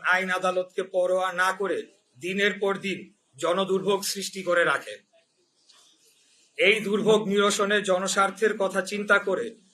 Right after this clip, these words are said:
আমরা সবাইকে নিয়ে সকল জরুরি সেবা চালু রাখি। কোরবানি ঈদের পর নগর ভবনের ঊর্ধ্বতন কর্মকর্তারা দৈনন্দিন সকল সেবার কার্যক্রম চালুর উদ্যোগ নিলে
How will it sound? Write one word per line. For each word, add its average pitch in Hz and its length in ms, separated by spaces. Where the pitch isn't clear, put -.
আমরা 180 360
সবাইকে 185 520
নিয়ে 196 300
সকল 202 460
জরুরি 190 420
সেবা 180 300
চালু 160 320
রাখি। 120 280
কোরবানি 202 600
ঈদের 196 280
পর 185 300
নগর 180 320
ভবনের 190 640
ঊর্ধ্বতন 190 580
কর্মকর্তারা 185 960
দৈনন্দিন 185 640
সকল 196 480
সেবার 180 380
কার্যক্রম 185 800
চালুর 190 540
উদ্যোগ 170 460
নিলে 190 360